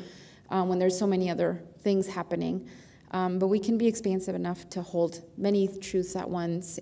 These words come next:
And I will also say that we wouldn't be alone. Um, there's been over seventy cities who have already, um, stood on the right side of history, and I think Las Cruces has never been afraid to do so, and I would like to see us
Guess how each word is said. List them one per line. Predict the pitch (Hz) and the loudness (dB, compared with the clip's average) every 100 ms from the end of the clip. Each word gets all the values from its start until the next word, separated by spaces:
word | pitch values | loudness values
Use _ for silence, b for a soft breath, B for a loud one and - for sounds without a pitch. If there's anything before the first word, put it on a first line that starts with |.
| - | -4
And | 185 175 | -2 0
I | 175 | 0
will | 175 180 | 0 0
also | 185 196 | 0 -2
say | 190 185 | -2 0
that | 170 | 0
we | 190 | -2
wouldn't | 185 214 190 | 2 2 2
be | 185 | 2
alone. | 170 170 165 175 202 B B B B B | 2 0 -2 -2 -4 B B B B B
Um, | - 180 175 175 175 | -2 -2 0 -2 0
there's | 185 185 180 180 - | 2 2 2 -2 -8
been | - 185 180 | -8 -6 -4
over | 156 170 | -4 -4
seventy | 175 - 202 208 180 | -2 2 4 4 2
cities | 175 180 160 170 175 | 0 2 2 0 -2
who | - 196 175 165 | -2 0 2 0
have | - 165 175 | -4 -6 -4
already, | 180 175 170 170 170 B B B B B | -2 0 0 2 0 B B B B B
um, | 190 180 180 175 - 190 - - - - - - - - - - - - | -6 -2 -2 -2 -4 -8 -12 -20 -20 -20 -20 -20 -20 -20 -20 -20 -20 -16
stood | - - 214 | -10 4 4
on | 196 | 6
the | 190 | 2
right | 175 165 | 0 -2
side | 202 180 | -2 -2
of | |
history, | 180 180 - 196 190 | -2 -6 -2 2 2
and | 190 | 2
I | 170 | -2
think | 180 175 180 | -4 -6 -4
Las | 175 | -8
Cruces | - 196 185 180 | -6 -6 -4 -6
has | 170 | -6
never | 180 165 | -6 -4
been | 170 165 | -4 -4
afraid | 165 175 156 | -6 -6 -8
to | - | -10
do | 175 165 | -8 -6
so, | - 160 165 - | -4 -4 -4 -8
and | 180 | -8
I | 165 | -8
would | 170 | -8
like | 160 160 | -8 -8
to | - | -10
see | - 175 | -10 -6
us | 160 - | -6 -6